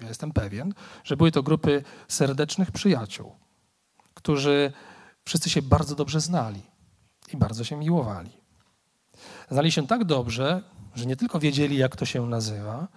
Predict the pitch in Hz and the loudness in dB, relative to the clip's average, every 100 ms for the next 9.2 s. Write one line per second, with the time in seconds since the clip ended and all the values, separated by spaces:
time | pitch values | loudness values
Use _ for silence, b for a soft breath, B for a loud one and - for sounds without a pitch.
0 | B B B B - 135 135 135 123 117 | B B B B 0 2 2 2 2 2
1 | 117 113 110 117 151 - - 139 175 - | -2 -2 -6 -6 -8 -10 -10 -6 -6 -8
2 | - - _ _ _ _ b b b b | -16 -18 _ _ _ _ b b b b
3 | - 120 123 147 151 123 127 131 117 - | 0 2 2 2 2 0 0 -2 -2 -2
4 | 165 139 120 143 127 120 120 127 - - | 0 0 0 -2 -2 -2 -4 -8 -4 0
5 | 127 123 120 - 185 - - 135 135 123 | 2 2 2 2 2 0 -4 -2 -2 0
6 | 127 120 - 113 107 92 - _ - 120 | -2 -4 -6 -6 -6 -10 -12 _ -6 -4
7 | 123 127 120 - 120 113 113 104 - - | 0 2 0 0 -4 -2 -2 -4 -6 -10
8 | 104 104 107 104 107 - 98 107 - - | -10 -10 -10 -12 -14 -12 -14 -12 -16 -16
9 | 120 | -16